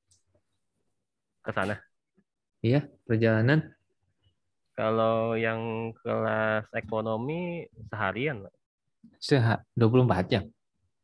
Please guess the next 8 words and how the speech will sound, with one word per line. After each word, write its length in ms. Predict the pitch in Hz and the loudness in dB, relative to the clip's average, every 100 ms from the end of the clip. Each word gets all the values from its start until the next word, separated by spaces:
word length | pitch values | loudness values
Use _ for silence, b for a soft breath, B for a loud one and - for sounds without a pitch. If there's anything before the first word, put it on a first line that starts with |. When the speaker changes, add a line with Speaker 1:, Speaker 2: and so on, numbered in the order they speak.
| _ _ _ _ _ _ - | _ _ _ _ _ _ -10
Speaker 1:
Bisa, 240 | 113 123 117 | -6 -4 -4
bisa 160 | 117 | -4
dua 160 | 120 117 | -2 0
puluh 160 | 123 120 | 2 2
delapan 160 | 131 135 | 2 2
jam 80 | 135 | 0
malah. 220 | 101 101 _ _ _ _ _ _ _ _ _ _ _ _ _ _ - | -2 -6 _ _ _ _ _ _ _ _ _ _ _ _ _ _ -8
Speaker 2:
Oh. 240 | 117 - | -8 -8